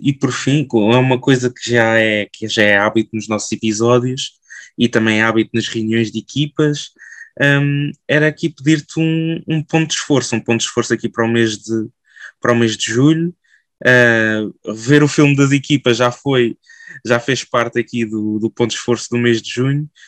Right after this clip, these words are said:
portanto, podes sugerir qualquer coisa, pode ser um filme, pode ser uma atividade espi-, espiritual,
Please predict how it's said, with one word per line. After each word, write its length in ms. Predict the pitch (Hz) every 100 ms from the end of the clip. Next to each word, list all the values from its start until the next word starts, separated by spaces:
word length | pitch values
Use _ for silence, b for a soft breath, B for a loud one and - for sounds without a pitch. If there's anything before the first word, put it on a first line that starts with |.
| b -
portanto, 880 | - 131 135 131 - 139 135 131 - -
podes 220 | 131 120
sugerir 440 | - 123 117 120 113
qualquer 260 | 117 113 113
coisa, 260 | 147 139
pode 200 | - 113
ser 120 | -
um 100 | 110 110
filme, 360 | - 127 127
pode 160 | 117 104
ser 120 | -
uma 120 | 101
atividade 360 | 95 101 98 95
espi-, 240 | - - 101
espiritual, 720 | - - 101 101 110 113 117